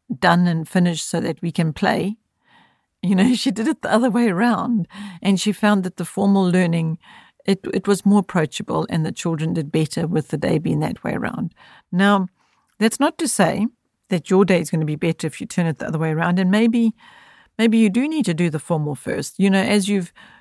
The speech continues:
heard time and again, um, with oikos, is we don't like to be prescriptive and tell you that this is what you must do, and at this time you do this, and when you finish that, at this time you must do that.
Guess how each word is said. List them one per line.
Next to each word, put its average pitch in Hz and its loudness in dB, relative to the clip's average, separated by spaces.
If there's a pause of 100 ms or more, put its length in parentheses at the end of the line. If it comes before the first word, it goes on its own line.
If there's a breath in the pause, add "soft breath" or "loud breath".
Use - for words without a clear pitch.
heard 202 4
time 185 2
and 170 2
again, 175 0 (540 loud breath)
um, 165 0
with 175 0
oikos, 175 -4
is 170 -2
we 185 0
don't 202 2
like 233 2 (180)
to - -12
be 190 -2
prescriptive - -4
and 165 -6
tell 175 0
you 165 -2
that 160 -2
this 175 -4
is 196 -4
what 175 -4
you 170 -2
must 160 -4
do, 165 -2
and 156 -6
at - -10
this 190 -4
time - -2
you 180 2
do 160 -4
this, 208 -4
and 156 -4
when 170 -2
you 180 0
finish 185 -2
that, 180 -2
at - -10
this 175 -6
time 170 -2
you 165 2
must 160 -2
do 151 -6
that. 180 0